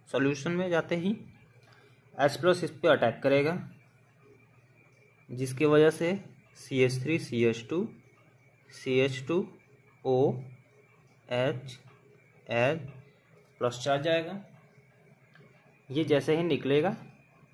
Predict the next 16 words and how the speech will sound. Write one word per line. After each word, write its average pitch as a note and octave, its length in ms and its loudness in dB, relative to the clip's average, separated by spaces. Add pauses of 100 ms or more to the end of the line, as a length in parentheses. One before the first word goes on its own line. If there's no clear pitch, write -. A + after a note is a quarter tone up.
(600)
हमारा B2+ 260 0
ब्रोमीन C3 360 0
आके C3+ 280 0
इस C3 180 -4
पे D#3 100 -2 (680)
अटैक A#2 380 -2
कर C#3+ 120 -2
देगा, D#3+ 280 0 (880)
और C3 340 -2
जो A#2+ 180 -2
है C#3 220 0 (3500)
प्रोपाइल D3+ 380 2
ब्रोमाइड A2+ 440 0
हमारा A#2 340 -2 (320)
formation A#2 540 0
होगा। G#2 260 -8